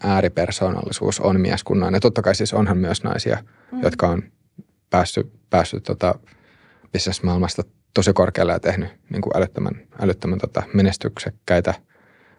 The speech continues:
Speaker 1: tai o-, ovat luoneet menest-, menestyksekkäitä yrityksiä, mut vaan keskimäärin niin kun sit taas siellä on enemmän miehiä. Niin mi-, miten sä näet, että voiko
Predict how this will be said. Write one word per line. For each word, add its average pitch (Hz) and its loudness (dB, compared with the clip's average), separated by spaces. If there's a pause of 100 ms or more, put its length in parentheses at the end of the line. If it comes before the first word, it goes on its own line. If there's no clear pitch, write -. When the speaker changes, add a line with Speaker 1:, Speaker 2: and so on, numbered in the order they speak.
Speaker 1:
tai 92 4
o-, 98 4
ovat 95 2
luoneet 90 0
menest-, 92 -4
menestyksekkäitä 101 0
yrityksiä, - 0
mut - -6 (120)
vaan 95 0
keskimäärin 104 0 (840)
niin 50 -8
kun 50 -6 (600)
sit - -8
taas 95 -4
siellä 98 -2
on 95 -2
enemmän 90 -2
miehiä. 95 -4
Niin - -6 (100)
mi-, 120 4
miten 131 6
sä 120 2
näet, 113 4
että 95 -4
voiko 110 4